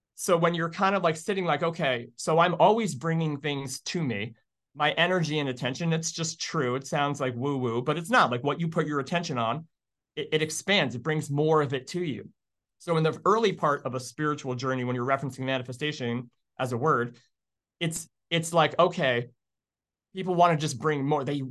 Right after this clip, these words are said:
there's this thing that happens, the energetic force of the universe that I can use." It's still separate at this point. "I can use this power of the universe, uh, this energy, and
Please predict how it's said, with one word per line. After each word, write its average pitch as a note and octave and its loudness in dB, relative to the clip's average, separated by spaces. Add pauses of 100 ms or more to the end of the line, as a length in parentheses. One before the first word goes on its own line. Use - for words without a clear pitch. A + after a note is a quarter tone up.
(120)
there's C#3+ -2
this C#3+ -4
thing F3 4
that C#3+ 4
happens, C#3+ -2
the C3+ -4
energetic C#3 -2
force C#3+ -4
of A#2+ -8
the C3+ -6
universe C3+ -2
that - -6
I D#3 4
can D#3+ -2
use." C#3+ -2
It's B2+ -8
still E3 -2
separate D#3 -2
at A2 -8
this A#2 -10
point. G#2 -6 (220)
"I F3+ 4
can F3 2
use F3+ 2
this D#3 0 (140)
power E3 2
of B2 -6
the C3 -8
universe, C3+ -2 (320)
uh, B2+ 2 (240)
this C#3+ -6
energy, C3 2
and D3 -2